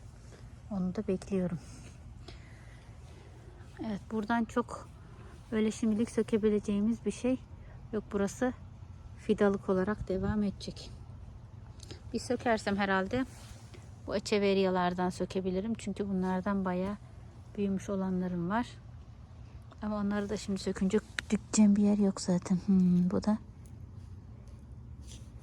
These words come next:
evet, gitmiş. Bakalım.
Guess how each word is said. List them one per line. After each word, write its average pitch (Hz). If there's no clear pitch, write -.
evet, -
gitmiş. -
Bakalım. -